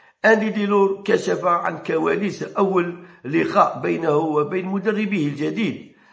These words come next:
بعد وصوله إلى مقعد المدير التقني، المدير الفني، وذلك في تصريحات لصاحبة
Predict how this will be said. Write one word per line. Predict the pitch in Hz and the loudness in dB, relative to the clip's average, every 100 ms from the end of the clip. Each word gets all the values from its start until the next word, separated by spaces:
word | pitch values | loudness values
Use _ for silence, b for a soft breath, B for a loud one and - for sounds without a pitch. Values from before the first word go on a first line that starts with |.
| b | b
بعد | 123 - 165 165 | 0 2 2 -2
وصوله | - 185 170 165 165 175 - | 0 -2 -2 0 -2 -4 -6
إلى | 151 151 | -2 -2
مقعد | 185 190 135 156 147 - | -2 0 2 2 -2 -8
المدير | 131 147 147 160 175 160 - | -4 0 -2 0 -2 -2 -6
التقني، | - - 220 147 107 - - _ - | -8 -4 -2 -2 -4 -6 -16 _ -4
المدير | 139 151 160 | 0 2 0
الفني، | 127 190 180 110 - - _ b b b b | -2 -2 -2 -4 -8 -20 _ b b b b
وذلك | 117 127 190 190 170 160 | -2 0 -2 0 -2 0
في | 170 | -4
تصريحات | 170 156 - 143 - 180 175 | -4 -8 -6 -4 0 0 0
لصاحبة | 143 180 160 160 | -8 -6 -6 -6